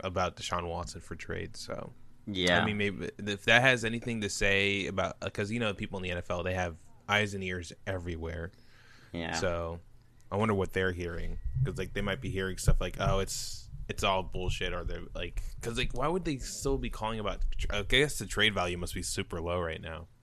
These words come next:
Speaker 1: But then again, are you betting it all on some person who could be in jail in the next six months?
Speaker 2: Yeah, you might as well just hold, like, you know, there's nothing,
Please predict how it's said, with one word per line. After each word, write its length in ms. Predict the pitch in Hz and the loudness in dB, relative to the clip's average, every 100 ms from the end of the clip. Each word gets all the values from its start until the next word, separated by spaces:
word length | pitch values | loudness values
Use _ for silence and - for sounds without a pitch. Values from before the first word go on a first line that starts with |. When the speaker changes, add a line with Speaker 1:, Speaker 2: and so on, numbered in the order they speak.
| - | -6
Speaker 1:
But 120 | 98 | 2
then 140 | 107 | 2
again, 280 | 110 104 107 | 4 6 4
are 20 | |
you 160 | 90 90 | 4 -2
betting 360 | 85 92 90 90 | -2 -2 -2 -4
it 100 | 87 | -4
all 240 | 87 87 | -2 -2
on 260 | 87 85 82 | -4 -6 -6
some 220 | 92 90 | -4 -2
person 440 | 87 87 - 90 87 | -2 -4 -6 -6 -6
who 100 | 85 | -6
could 180 | 87 | -6
be 140 | 80 87 | -4 -4
in 140 | 85 | -4
jail 280 | 85 85 85 | -2 -2 0
in 60 | 90 | 0
the 80 | |
next 220 | 90 90 - | 0 -2 -4
six 200 | - 95 | -6 -6
months? 280 | - 101 101 | -4 -4 -2
Speaker 2:
Yeah, 280 | 101 107 113 | -2 -2 -2
you 140 | 92 | -2
might 120 | 98 123 | 0 0
as 100 | 92 | 0
well 100 | 98 | -4
just 140 | 87 | -2
hold, 200 | 95 90 | 0 2
like, 240 | 90 90 | 2 2
you 140 | 95 92 | 0 0
know, 180 | 87 85 | 2 2
there's 240 | 90 82 | 0 -2
nothing, 720 | 95 110 - 117 107 104 101 | 0 0 2 0 2 0 -2